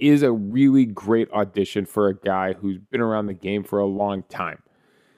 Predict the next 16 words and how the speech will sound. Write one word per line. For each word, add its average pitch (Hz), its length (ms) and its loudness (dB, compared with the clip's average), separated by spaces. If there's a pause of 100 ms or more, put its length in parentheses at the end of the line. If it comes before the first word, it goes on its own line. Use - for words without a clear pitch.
(920)
And, 175 460 4
uh, 160 480 4
you 117 180 -4
know, 165 240 4
obviously 156 440 2
last 139 360 0
year 139 300 4
it 143 100 0
was 127 400 4
Sandy 131 340 2
Alomar 120 420 2
Junior 104 340 0
who 104 140 -6
got 101 220 -2
that 104 220 -4
opportunity. 101 920 -4